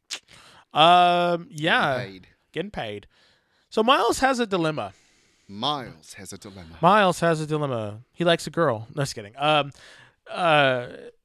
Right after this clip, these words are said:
Speaker 1: Tony Stark, um, and I'm gonna use the words of the, of the characters that were in here. So it's not me,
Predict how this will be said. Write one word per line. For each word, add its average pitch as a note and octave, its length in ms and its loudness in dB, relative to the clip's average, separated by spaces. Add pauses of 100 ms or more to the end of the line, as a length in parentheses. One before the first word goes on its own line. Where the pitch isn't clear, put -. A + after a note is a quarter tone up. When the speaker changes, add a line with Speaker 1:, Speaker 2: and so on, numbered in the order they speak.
(480)
Speaker 1:
Tony A3+ 300 4
Stark, D#3+ 580 0 (560)
um, C#3+ 340 0
and D#3+ 100 -2
I'm F#3 100 0
gonna C4 140 -6
use A3+ 240 -2
the F#3 100 2
words D#3 440 -2
of D3 80 -4
the, D3+ 160 -8
of C#3+ 100 -10
the C#3+ 80 -8
characters C#3+ 580 -6
that C#3 140 -2
were C#3 120 -4
in B2 140 -8
here. C#3 460 0
So C#3 220 0
it's C3 120 -4
not D3+ 300 2
me, C#3+ 360 0